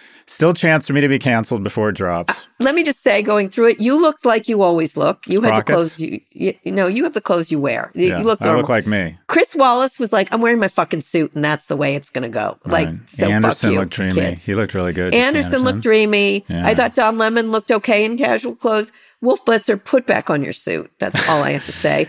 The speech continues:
Speaker 1: <laughs>
Speaker 2: And then the, then the, the others just need, they just don't dress like that. Maybe they do. I don't
Speaker 1: No,
Speaker 2: know.
Speaker 1: they
Speaker 2: It's just
Speaker 1: don't.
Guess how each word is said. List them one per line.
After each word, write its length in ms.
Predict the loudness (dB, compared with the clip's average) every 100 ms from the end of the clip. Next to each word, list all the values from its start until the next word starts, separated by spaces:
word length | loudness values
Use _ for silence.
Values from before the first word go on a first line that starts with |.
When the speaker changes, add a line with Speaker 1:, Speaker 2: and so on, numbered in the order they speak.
| -4
Speaker 1:
<laughs> 120 | -4
Speaker 2:
And 140 | 0 0
then 180 | 0 0
the, 140 | -2 -6 -8 -2
then 200 | -2 -2
the, 120 | -6 _ -8
the 160 | -6 -2
others 500 | -2 0 -2 -4 -6
just 320 | -8 -8 -12 -20 _
need, 260 | -2 -2 -4 _ -4
they 180 | -2
just 200 | -4 -4
don't 200 | -4 -4
dress 300 | -2 -2 -2
like 220 | -6 -6 -6
that. 240 | -6 -2
Maybe 240 | -2 -2
they 140 | -2 -4
do. 420 | -4 -4 -4 -6
I 80 | -8
don't 220 | -6 -4
Speaker 1:
No, 300 | -2 -2 -2
Speaker 2:
know. 60 | -4
Speaker 1:
they 80 | -4
Speaker 2:
It's 80 |
just 140 | -4 -4
Speaker 1:
don't. 340 | -4 -6 -10